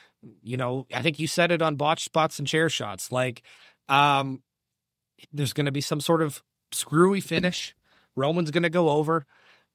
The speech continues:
And, and, you know, don't get me wrong, it's gonna be a match where the babyface has lots of great moments, but are they gonna pull the trigger on a, what, forty-two-year-old L A Knight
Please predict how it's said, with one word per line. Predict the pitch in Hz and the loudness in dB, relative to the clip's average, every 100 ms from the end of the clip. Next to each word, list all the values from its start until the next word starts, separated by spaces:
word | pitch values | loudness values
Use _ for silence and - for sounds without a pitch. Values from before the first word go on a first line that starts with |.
| _ _ - | _ _ 2
And, | 147 151 143 | 4 4 2
and, | 139 139 135 | -2 -4 0
you | 143 | 2
know, | 143 143 - 131 | 4 4 2 4
don't | 185 220 | 6 6
get | 190 | 4
me | |
wrong, | 160 180 156 | 4 4 4
it's | 151 | 2
gonna | 170 | 0
be | 156 156 | 2 2
a | |
match | 143 151 165 - | 2 2 2 2
where | 156 | 2
the | 143 | 2
babyface | 127 147 156 160 147 - | 0 -2 0 0 0 0
has | 143 107 | -2 -2
lots | 110 147 - | -2 0 -2
of | |
great | 123 143 160 | -2 -2 0
moments, | 143 185 160 143 - - - - - _ _ | 0 2 0 -4 -8 -14 -20 -20 -20 _ _
but | 110 160 160 160 - _ _ _ _ _ | 0 4 6 4 0 _ _ _ _ _
are | 151 | 2
they | 156 | 2
gonna | 160 156 | 2 0
pull | 180 | 2
the | 170 | 2
trigger | 156 175 165 170 | 2 0 2 2
on | 165 | 2
a, | 151 131 | 2 0
what, | 127 131 | -2 -4
forty-two-year-old | - - 139 147 151 165 165 147 151 151 135 | -4 0 2 2 -2 -2 0 2 2 0 0
L | 135 147 | 0 2
A | 135 | 0
Knight | 131 180 196 | 0 -2 -2